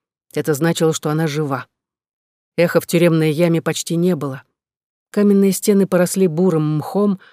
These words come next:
хотя Талия недоумевала, как он мог вырасти без света. Она представляла, как следующей весной ее дочка встанет на ножки и сделает первый шаг. Раз в месяц,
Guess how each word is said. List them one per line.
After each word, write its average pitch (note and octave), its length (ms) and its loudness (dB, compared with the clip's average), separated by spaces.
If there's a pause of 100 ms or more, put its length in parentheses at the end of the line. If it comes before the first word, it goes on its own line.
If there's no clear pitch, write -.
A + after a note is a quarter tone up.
(220)
хотя D3 260 -6
Талия D3+ 300 0
недоумевала, D3 800 -2 (280)
как F#3 200 -8
он G3 160 0
мог G3+ 200 -2
вырасти F#3 460 -2
без C#3 200 -6
света. D3 480 -6 (1040)
Она F3+ 160 0
представляла, G#3 640 2
как F#3+ 200 -4
следующей G3 480 0
весной F#3+ 540 -2 (480)
ее D#3 160 -2
дочка E3 340 -2
встанет D#3 400 -6
на D3 120 -4
ножки E3+ 480 -6 (480)
и D#3 60 -6
сделает C#3+ 380 -4
первый C#3+ 280 -6
шаг. - 480 -10 (1300)
Раз E3 300 0
в D#3+ 120 -2
месяц, A3+ 560 0